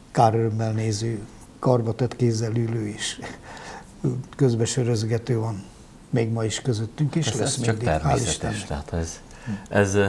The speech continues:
Speaker 2: nem lep meg minket, hál' Istennek, viszont így igaz, úgy, hogy alelnök is mondtam, erre a, a ekkora volumenű és horderejű beruházásokra a város apparátusa nem igazán volt berendezkedve, mert hogy nem volt alkalom, hogy, eh,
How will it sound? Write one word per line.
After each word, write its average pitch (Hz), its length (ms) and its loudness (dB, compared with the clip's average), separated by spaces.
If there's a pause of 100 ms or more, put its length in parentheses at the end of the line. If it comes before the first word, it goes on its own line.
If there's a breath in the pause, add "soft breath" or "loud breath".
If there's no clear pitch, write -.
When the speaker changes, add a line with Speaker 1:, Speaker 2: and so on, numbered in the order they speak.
Speaker 2:
nem 107 220 6
lep 104 200 4
meg 104 120 4
minket, 104 360 2
hál' 98 160 2
Istennek, 101 420 0
viszont 107 440 4 (240 loud breath)
így 113 180 4
igaz, 104 260 6
úgy, 104 180 4
hogy 90 120 6
alelnök 90 320 2
is 85 140 0
mondtam, 90 300 0
erre 85 260 4
a, 80 200 2 (580 loud breath)
a 76 360 4
ekkora 110 360 4
volumenű 92 480 2
és - 200 -4
horderejű 87 520 2
beruházásokra 85 920 2
a 78 60 0
város 87 360 2
apparátusa 85 920 2 (440 loud breath)
nem 92 140 2
igazán 90 320 2
volt 80 140 0
berendezkedve, 92 640 0
mert 95 200 2
hogy 95 120 0
nem 101 200 4
volt 95 240 2
alkalom, 90 460 4
hogy, 87 300 -2
eh, 80 120 0